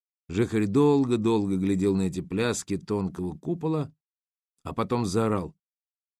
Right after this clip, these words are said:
«Будимир, отдыхай, береги силы, и этого хватит!» И добавил, поворотившись к принцу: «Глупый был твой Икар, да и батюшка его, Дедал, не лучше.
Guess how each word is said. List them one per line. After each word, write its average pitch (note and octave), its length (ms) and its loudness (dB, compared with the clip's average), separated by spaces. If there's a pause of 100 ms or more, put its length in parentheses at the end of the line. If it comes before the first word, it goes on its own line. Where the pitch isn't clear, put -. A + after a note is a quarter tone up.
(220)
«Будимир, G#3 760 0 (420)
отдыхай, D#3 720 2
береги F#3 400 2
силы, B2 420 0
и D#3+ 60 6
этого E3 440 0
хватит!» A2 600 -6 (920)
И A#2+ 120 -2
добавил, G#2 560 2
поворотившись F2 680 -4
к - 40 -20
принцу: - 480 -12 (1080)
«Глупый B2+ 500 -2
был F#2 240 -2
твой F2 300 -6
Икар, D#2+ 300 -12 (800)
да A#2 140 -4
и C#3 80 0
батюшка C3 480 -2
его, F2 320 -4 (140)
Дедал, G2 520 0
не G2+ 140 0
лучше. E2+ 460 -6